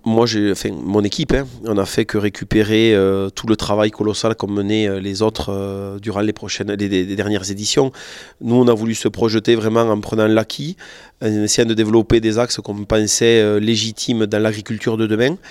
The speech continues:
et en gardant le socle qui était, euh, créé depuis, euh, depuis des décennies. Donc, euh, c'est assez facile de garder une base et d'être capable, ensemble, avec les équipes qu'on a, de, d'essayer de développer d'autres thématiques de manière à le faire monter en compétences.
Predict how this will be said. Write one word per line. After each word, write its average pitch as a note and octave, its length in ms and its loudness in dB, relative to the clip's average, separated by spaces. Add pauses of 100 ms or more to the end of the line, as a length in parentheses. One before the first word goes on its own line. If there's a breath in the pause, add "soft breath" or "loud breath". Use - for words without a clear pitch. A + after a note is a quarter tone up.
(300 loud breath)
et G2+ 200 0
en - 120 0
gardant G#2 340 2
le G#2 160 2
socle A2 360 -4
qui - 120 -8
était, A2+ 300 0
euh, G2+ 280 -2 (500 loud breath)
créé G#2+ 240 -2
depuis, G#2 340 0
euh, G2+ 320 2
depuis G2+ 260 -6
des G#2+ 100 0
décennies. B2+ 440 2
Donc, A2+ 240 2
euh, A2 100 2 (400 loud breath)
c'est - 180 2
assez A#2 200 2
facile B2 420 2
de A2 60 4
garder A2+ 260 4
une A2 140 2
base C3 320 0 (220)
et A2+ 80 -4
d'être G#2+ 220 -4
capable, B2 400 0
ensemble, A2+ 400 0
avec G2+ 160 4
les G2+ 140 -2
équipes - 220 -10
qu'on G#2+ 220 0
a, A2+ 180 4
de, G2+ 180 0
d'essayer G#2 300 -2
de G#2+ 80 -2
développer G#2 480 0
d'autres A#2+ 340 0
thématiques A2 500 -6
de A2 100 2
manière G#2 280 0
à G#2+ 60 2
le G#2 60 4
faire G2 180 -8
monter G#2 260 0
en G#2+ 100 -2
compétences. G#2 540 -4